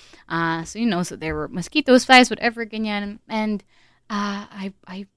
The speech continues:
was much kinder. <laughs> And in that moment, Pao and I, I think it was brown out for, like, an hour.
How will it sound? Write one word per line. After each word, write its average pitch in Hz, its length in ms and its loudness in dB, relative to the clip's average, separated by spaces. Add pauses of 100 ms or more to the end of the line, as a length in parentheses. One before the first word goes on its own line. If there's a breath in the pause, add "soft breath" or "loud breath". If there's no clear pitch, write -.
(340)
was 196 200 -8
much 190 360 -4
kinder. 190 600 -2
<laughs> - 60 -16 (1800 loud breath)
And 247 280 8
in 247 240 6
that 214 220 6
moment, 233 600 2
Pao 214 220 2
and 269 240 2
I, 180 320 -10
I 220 100 -8
think 285 260 -6
it 190 240 -12
was 175 180 -2
brown 170 380 0
out 196 240 -4
for, 170 160 -10
like, 170 320 -8
an 170 220 -6
hour. 156 560 -4